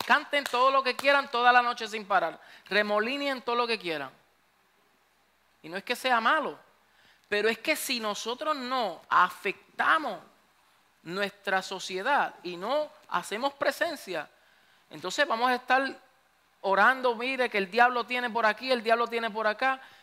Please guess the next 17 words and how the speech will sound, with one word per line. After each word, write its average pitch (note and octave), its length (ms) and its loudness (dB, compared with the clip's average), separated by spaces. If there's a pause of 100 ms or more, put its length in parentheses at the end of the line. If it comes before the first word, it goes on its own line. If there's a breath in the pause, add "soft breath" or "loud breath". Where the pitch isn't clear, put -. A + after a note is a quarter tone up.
(160 loud breath)
pero G3 280 0
no F#3 100 -6
estamos A#3 380 -4
siendo A3+ 420 -4
la E3+ 280 4
eclesía. D#3 580 -6
Pero G3 200 -4
imagínense A3 800 -2 (380 loud breath)
que G#3+ 140 4
nosotros G#3+ 680 -2
hagamos F3+ 380 2
lo A#3 140 0
que G3+ 60 -4
usted F#3+ 180 -2
acaba G3 260 2
de F#3 100 2
decir F#3 360 -8